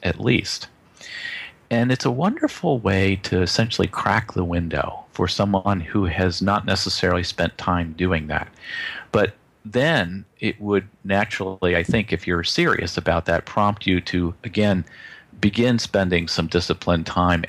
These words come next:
asking when you do things like that, um, that, that seem to be the most meaningful. Where is it in your life that you completely lose track of time?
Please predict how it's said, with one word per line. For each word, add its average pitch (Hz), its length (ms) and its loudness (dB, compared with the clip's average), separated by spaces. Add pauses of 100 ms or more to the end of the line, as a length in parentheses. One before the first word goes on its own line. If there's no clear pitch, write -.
asking 87 560 0
when 90 180 -2
you 90 100 -4
do 123 440 0 (340)
things 85 340 -2
like 80 280 0
that, 78 320 0 (220)
um, 82 440 -2 (140)
that, 82 180 0 (400)
that - 180 0
seem 98 220 2
to - 80 -4
be 87 140 2
the 82 80 -2
most 85 260 0
meaningful. 85 500 0 (960)
Where 226 220 2
is 143 160 2
it - 140 0
in 101 180 4
your 92 140 4
life 87 320 2
that - 180 -2
you 98 80 0
completely 143 580 -2
lose 104 300 2
track - 400 -2
of 87 160 -2
time? 78 420 -4